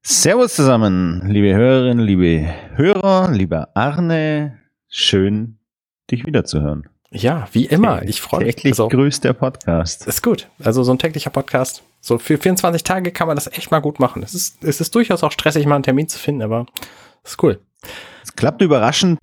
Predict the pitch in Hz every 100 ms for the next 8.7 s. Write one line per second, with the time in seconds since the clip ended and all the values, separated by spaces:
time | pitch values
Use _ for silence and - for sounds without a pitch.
0 | - 120 123 120 104 - 113 - 151 123
1 | 98 143 - 139 135 165 - 87 85 80
2 | - 80 - 80 73 73 - 80 82 80
3 | 80 _ _ _ _ _ - 82 87 87
4 | - 104 110 87 - - 98 90 - -
5 | 85 - 139 - - _ _ _ _ 82
6 | 80 78 - 87 98 85 82 76 80 -
7 | 135 - 92 73 71 76 - 98 - 82
8 | 80 78 - 78 76 71 73